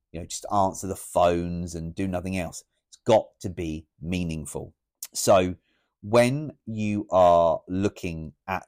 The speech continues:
that, and I, and I will go into kind of what a, uh, kind of meaningful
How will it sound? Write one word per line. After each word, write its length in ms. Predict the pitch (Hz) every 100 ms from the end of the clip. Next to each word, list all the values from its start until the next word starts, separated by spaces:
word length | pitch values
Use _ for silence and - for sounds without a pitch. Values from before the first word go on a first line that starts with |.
| 80
that, 240 | 80 69
and 100 | 85
I, 140 | 90 -
and 140 | 95
I 80 | 98
will 300 | 98 120 120
go 180 | 107 95
into 640 | 95 92 - 92 85 85 _ _ - -
kind 220 | 101 90
of 180 | 87 - _ _ _ -
what 440 | 87 95 95 - _ - -
a, 420 | 90 87 85 80 _ _ _ _ -
uh, 160 | 80 -
kind 200 | - 87
of 80 | -
meaningful 920 | 90 95 98 95 92 - 92 87 82